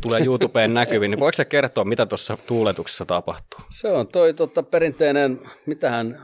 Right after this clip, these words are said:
Speaker 2: no se on varmaan N H L ysi vitonen, mitä pelattiin silloin, kun ne, ne, ne, tota,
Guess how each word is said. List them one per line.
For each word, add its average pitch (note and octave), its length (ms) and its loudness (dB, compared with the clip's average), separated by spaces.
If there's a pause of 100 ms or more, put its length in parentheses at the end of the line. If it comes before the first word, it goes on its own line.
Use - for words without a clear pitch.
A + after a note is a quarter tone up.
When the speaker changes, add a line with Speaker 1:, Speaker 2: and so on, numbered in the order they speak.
Speaker 2:
no F3+ 120 -2
se - 100 -2
on G#2+ 160 0
varmaan E3+ 380 0
N D#3+ 180 2
H C#3 180 4
L C#3 140 4
ysi C3 220 -2
vitonen, A#2 400 0
mitä G2 220 -4
pelattiin G2 500 -2
silloin, F#2+ 220 -4
kun G2 140 -6
ne, G2 160 -2 (640)
ne, F#2+ 240 -4
ne, F#2+ 200 -6
tota, F#2 520 -4